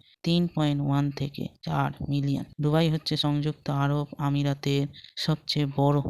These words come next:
এবং উন্নত শহর, যা বাণিজ্যিক, প্রযুক্তি এবং পর্যটনের কেন্দ্র হিসেবে পরিচিত। এটি অবস্থান হলো আরব উপদ্বীপের দক্ষিণ পূর্বে।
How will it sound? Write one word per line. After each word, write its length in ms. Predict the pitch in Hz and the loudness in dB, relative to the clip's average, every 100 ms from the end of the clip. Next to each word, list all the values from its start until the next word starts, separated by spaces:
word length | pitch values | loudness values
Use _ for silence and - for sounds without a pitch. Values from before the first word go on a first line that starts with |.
| - | -6
এবং 320 | - 143 143 139 | -2 2 2 0
উন্নত 420 | 147 147 143 143 | 0 0 0 -4
শহর, 340 | - 135 139 135 - | -6 -2 0 -2 -6
যা 460 | 139 143 139 131 135 - | 2 4 4 2 -4 -2
বাণিজ্যিক, 840 | 147 156 147 - - 147 143 143 _ - | 0 0 -2 -6 -4 -4 -4 -10 _ -2
প্রযুক্তি 680 | 156 165 165 _ - 135 143 - - | 0 2 0 _ -4 -4 -4 -8 -4
এবং 260 | 147 147 - - - _ | 0 0 -2 -12 -18 _
পর্যটনের 640 | 160 147 160 151 151 147 139 | -2 0 -2 0 2 0 0
কেন্দ্র 320 | 147 147 156 | 0 2 0
হিসেবে 320 | 143 139 143 | 0 0 -2
পরিচিত। 420 | 147 139 139 - - - | 0 -4 -4 -8 -10 -6
এটি 220 | 147 147 151 | -2 2 2
অবস্থান 420 | 143 143 151 147 | 2 -2 -2 -2
হলো 160 | 143 | 0
আরব 460 | 143 139 139 143 139 _ - | 0 0 0 -4 -8 _ -6
উপদ্বীপের 600 | 165 156 151 143 139 143 - - | 0 0 0 0 2 2 -2 -4
দক্ষিণ 320 | 151 - 156 | -4 0 -4
পূর্বে। 280 | 151 143 139 | -2 -4 -6